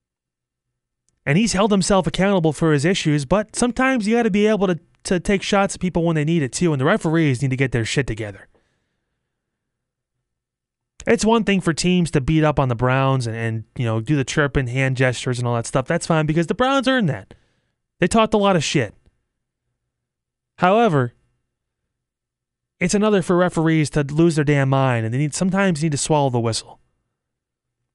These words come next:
The big play everyone's talking about is the Jarvis Landry block, where he did not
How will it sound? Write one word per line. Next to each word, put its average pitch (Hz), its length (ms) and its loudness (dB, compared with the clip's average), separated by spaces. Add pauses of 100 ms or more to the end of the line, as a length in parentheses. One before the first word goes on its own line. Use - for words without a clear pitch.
(140)
The 160 60 2
big 254 160 4
play 226 200 2
everyone's 185 300 2
talking 165 300 0
about 147 220 2
is 135 60 -2
the 127 80 -6
Jarvis 139 380 0
Landry 120 280 -2
block, 113 340 -4
where 113 180 -4
he 156 140 -6
did 143 140 0
not 139 180 -2